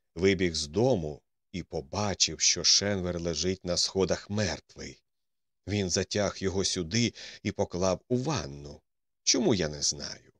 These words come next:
Мабуть, йому вдарило в голову, що так буде менше крові. Потім він обшукав Шенвера, знайшов поліцейську картку, посвідчення приватного детектива. І запанікував.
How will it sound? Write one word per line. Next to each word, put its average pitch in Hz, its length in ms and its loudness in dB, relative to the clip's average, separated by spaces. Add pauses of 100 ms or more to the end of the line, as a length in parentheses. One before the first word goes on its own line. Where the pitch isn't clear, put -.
(500)
Мабуть, 107 480 0
йому 95 180 0
вдарило 82 560 0
в 78 40 -6
голову, 90 520 0 (260)
що - 240 2
так 107 300 0
буде 82 240 -4
менше 82 460 0
крові. - 640 -14 (640)
Потім 123 340 2
він 104 200 2
обшукав 90 680 2
Шенвера, 80 680 0 (440)
знайшов 151 600 6
поліцейську 95 680 2
картку, - 720 -10 (120)
посвідчення 185 680 0
приватного 90 640 -2
детектива. 80 760 -12 (640)
І 80 120 -6
запанікував. 87 1000 -4